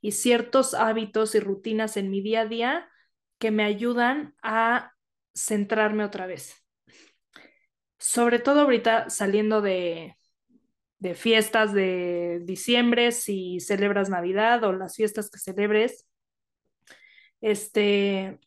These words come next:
híjole, para mí es un reto porque me salgo de rutina, de alimentación, me desvelo, no puedo hacer mi práctica tan constante y es justo en estas épocas que son muy necesarias porque también es mucha convivencia familiar y,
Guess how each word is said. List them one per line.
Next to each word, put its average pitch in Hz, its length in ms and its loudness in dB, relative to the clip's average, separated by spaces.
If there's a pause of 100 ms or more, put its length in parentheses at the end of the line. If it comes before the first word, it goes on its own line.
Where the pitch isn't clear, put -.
(320)
híjole, 214 360 0
para 208 220 2
mí 233 80 4
es 233 120 0
un 254 100 0
reto 226 340 2
porque 202 480 -4 (320)
me 214 120 0
salgo 247 300 2
de 240 100 6
rutina, 226 840 0 (480)
de 208 260 -4
alimentación, 214 1000 0
me 214 140 -2
desvelo, 233 800 0
no 220 300 -6
puedo 226 200 0
hacer 214 320 -4
mi 220 120 -2
práctica 208 680 -6
tan 214 260 0
constante 202 800 -4 (420)
y 233 200 2
es 240 260 0
justo 277 380 -4
en 294 100 2
estas 247 380 -2
épocas 196 560 -6
que 190 280 -2
son 240 220 0
muy 262 160 2
necesarias 208 720 -2
porque 196 220 -10
también 208 260 -2
es 220 100 -2
mucha 240 280 -2
convivencia 196 480 -2
familiar 208 580 0
y, 175 320 -6